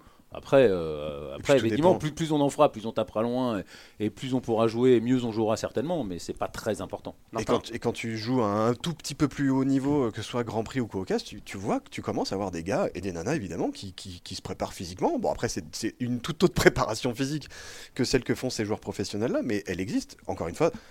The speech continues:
Speaker 2: d'une, pour, euh, ne pas se blesser, je suis complètement d'accord, et deux, pour, euh, bah, entretenir la machine et être un peu plus performant aussi. Ça fait
Speaker 3: Alors,
Speaker 2: partie de la mode.
Speaker 3: alors, Johanna, est-ce que vous avez, vous, un petit conseil à donner aux amateurs pour, euh, pour se muscler un peu, pour être mieux physiquement sur le parcours et être, euh, et scorer mieux, du coup ?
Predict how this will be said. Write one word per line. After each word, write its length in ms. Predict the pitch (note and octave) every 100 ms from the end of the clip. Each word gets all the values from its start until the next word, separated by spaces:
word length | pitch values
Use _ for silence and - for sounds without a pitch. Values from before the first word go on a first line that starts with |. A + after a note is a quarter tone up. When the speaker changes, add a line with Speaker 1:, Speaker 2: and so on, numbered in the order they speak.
| -
Speaker 2:
d'une, 240 | A#2 D3
pour, 240 | C#3 A#2 G2
euh, 160 | F#2+ F#2+
ne 180 | A2+ G#2+
pas 120 | G#2
se 20 |
blesser, 240 | F#2 F#2 A#3
je 60 |
suis 80 | -
complètement 320 | - F#2+ G2
d'accord, 280 | E2+ - G#3 -
et 100 | E2+
deux, 200 | E2+ D#3+
pour, 260 | - E2+
euh, 60 | E2 - - - - -
bah, 120 | A2+ G#2
entretenir 440 | F#2+ A2 - G2+
la 60 | F2
machine 320 | E2+ E3+ G3+
et 120 | A2
être 220 | F#2 - F#2
un 120 | E2+
peu 100 | G#2
plus 140 | -
performant 400 | - - F2 F2
aussi. 200 | G2 C4+ C#3+
Ça 140 | -
fait 80 | A#2+
Speaker 3:
Alors, 100 | A2+
Speaker 2:
partie 140 | -
de 40 | F#2
la 60 |
mode. 180 | F#2+ F#3
Speaker 3:
alors, 140 | A#2+ G#2+
Johanna, 220 | B2+ C#3
est-ce 120 | C3+
que 60 | F#3
vous 140 | F3
avez, 240 | C#3 C3+
vous, 160 | B2+ C#3
un 180 | A#2+ A2+
petit 220 | - -
conseil 320 | D3+ C#3 E3
à 40 | C3+
donner 220 | B2+ C3+
aux 140 | B2
amateurs 400 | B2 B2 - C3+
pour, 260 | - A2 G#2
euh, 140 | F#2+ F#2 - - - -
pour 220 | G#2 G2+
se 120 | -
muscler 380 | A2+ A2+ G#2+ B2+
un 80 | A2+
peu, 140 | C#3
pour 160 | C3 A#2+
être 160 | -
mieux 140 | C3 C3+
physiquement 440 | C#3 B2+ B2+ C#3+
sur 120 | C#3
le 60 | A#2+
parcours 360 | A#2+ - D#3+ B2
et 40 |
être, 180 | G#2+ -
euh, 200 | G#2+ G#2
et 60 | A2
scorer 280 | - A2+ G2+
mieux, 200 | D#3+ F#3
du 80 |
coup ? 160 | F#2+ G#2+